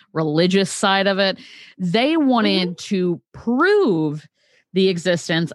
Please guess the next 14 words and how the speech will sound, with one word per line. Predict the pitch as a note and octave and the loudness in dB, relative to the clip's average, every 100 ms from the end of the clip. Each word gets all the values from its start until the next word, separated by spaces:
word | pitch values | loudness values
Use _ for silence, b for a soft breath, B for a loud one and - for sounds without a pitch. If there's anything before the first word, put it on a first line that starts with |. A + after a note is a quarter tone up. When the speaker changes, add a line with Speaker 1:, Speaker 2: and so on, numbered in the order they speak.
| - | -2
Speaker 1:
of | F3 E3+ D3+ D3+ D3 - | 0 2 2 0 -2 -6
this | E3 F3 D#3+ | -2 0 0
psychical | - F3+ F3 D#3+ E3+ | -2 -2 -2 -4 -6
phenomena | D#3+ E3 D#3+ D#3 D3+ D3+ - B B B B - | -6 -4 -2 -2 -2 -4 -6 B B B B -2
as | F#3+ F#3+ F#3+ F3+ - | 0 2 0 -2 -6
an | F3+ - | -10 -4
element | G3 A3 A3 G#3 F3+ E3 - | -2 0 2 2 2 0 -2
of | E3+ D3+ | -4 -2
nature | D#3+ D#3 D#3 D3 A#2+ C3 | 0 0 -2 -6 -8 -2
or | E3+ | -2
an | E3 - | -2 -4
element | F3+ G3+ G3+ F#3 D#3+ C3+ - | 0 2 2 0 0 -4 -8
of | - | -16
science. | - D#3 D3 - - - - - | -10 -6 -6 -10 -16 -20 -20 -20